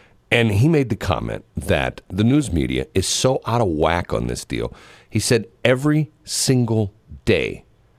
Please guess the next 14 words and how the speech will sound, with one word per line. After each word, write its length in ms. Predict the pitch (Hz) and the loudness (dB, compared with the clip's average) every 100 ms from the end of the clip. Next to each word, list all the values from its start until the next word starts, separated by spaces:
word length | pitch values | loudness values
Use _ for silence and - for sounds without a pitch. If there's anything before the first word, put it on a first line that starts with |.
| _ _ _ _ 101 | _ _ _ _ 0
imagine 720 | 95 98 110 120 98 101 101 _ | 4 4 4 2 2 0 0 _
it 260 | 92 - - | -2 0 -4
to 60 | |
be 380 | 78 87 82 82 | 0 0 0 2
a 140 | 78 80 | 2 2
nine 380 | 78 80 87 | 2 2 2
eleven 500 | 87 73 78 71 71 - | 2 2 2 0 -2 -4
where 200 | 90 82 | 0 2
there 140 | 90 | 2
are, 60 | 85 | 2
like, 260 | 78 76 - | 0 -2 -8
three 320 | - 104 117 | -4 -2 0
thousand 540 | - 104 92 80 82 | 2 0 0 -2 -2
people 340 | 85 - 67 | -2 -2 -6